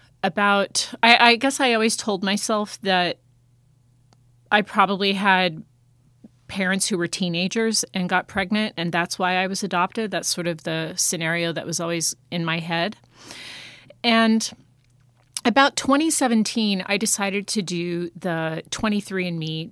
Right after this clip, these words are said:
D N A testing. Um, the reason I decided to do this was not really to find my birth family, but really to see what sort of D N A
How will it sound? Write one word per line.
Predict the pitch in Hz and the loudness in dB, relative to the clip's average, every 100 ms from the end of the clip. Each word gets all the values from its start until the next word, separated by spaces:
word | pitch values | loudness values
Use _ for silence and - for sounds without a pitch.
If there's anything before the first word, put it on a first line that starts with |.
| - | -6
D | 185 | -6
N | 175 | -4
A | 165 | -6
testing. | 160 160 - - 254 - - - - - - - _ _ - | -8 -8 -8 -12 -16 -18 -20 -20 -20 -20 -20 -20 _ _ -6
Um, | 220 196 | -2 0
the | 202 | 2
reason | 233 339 494 | 2 2 2
I | 415 | 2
decided | 311 247 269 247 202 | 2 4 4 4 0
to | |
do | 190 208 | 0 0
this | 196 - | 0 -2
was | 202 | 0
not | 247 302 | 0 0
really | 302 294 | -2 -4
to | 254 233 | -2 -4
find | - 180 190 185 | 0 0 2 0
my | 175 165 | 0 -2
birth | 151 196 214 - | -2 -2 -2 -2
family, | 190 175 170 165 165 | -4 -2 -4 -4 -4
but | - 175 - - | -4 -4 -6 -8
really | 190 254 247 | -4 -2 -2
to | 220 | 0
see | - - 180 180 180 180 - - - - _ _ _ - | 0 0 -2 -2 -4 -6 -10 -20 -20 -20 _ _ _ -18
what | 117 165 190 196 196 - _ - | -14 -4 2 2 2 -4 _ -8
sort | 240 226 202 | -4 -2 -2
of | 175 147 160 | -2 -8 -8
D | 190 185 | -4 -2
N | 180 | -2
A | 180 175 | -2 -2